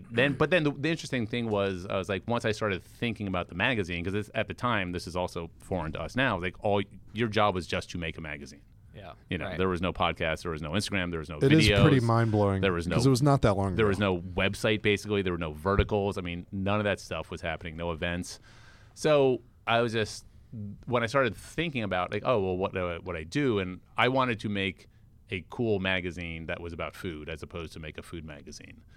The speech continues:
Speaker 2: Yeah.
Speaker 1: And so obviously working at G Q for a lot of years, I was like, "Well, can't you just take that same formula and apply it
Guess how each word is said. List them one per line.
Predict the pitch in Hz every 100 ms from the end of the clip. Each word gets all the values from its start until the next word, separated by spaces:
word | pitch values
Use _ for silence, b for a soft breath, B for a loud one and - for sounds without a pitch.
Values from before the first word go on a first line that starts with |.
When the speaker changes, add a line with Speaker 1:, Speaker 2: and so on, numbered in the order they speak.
| -
Speaker 2:
Yeah. | 107 76 -
Speaker 1:
And | 110 87 85
so | 95 85
obviously | 92 82 90
working | 82 78
at |
G | 73 73
Q | 160 156
for | 117
a |
lot | 104 92
of | 87
years, | 87 85 85
I |
was | 87
like, | 90 -
"Well, | 127 107 -
can't | - 123 -
you |
just | 107 98 -
take | 98 87
that | 87 -
same | - 90 85 82 78 -
formula | - - 85 87 82 80 76 - - - - - - -
and | 87
apply | 76 - - 85 82
it | 80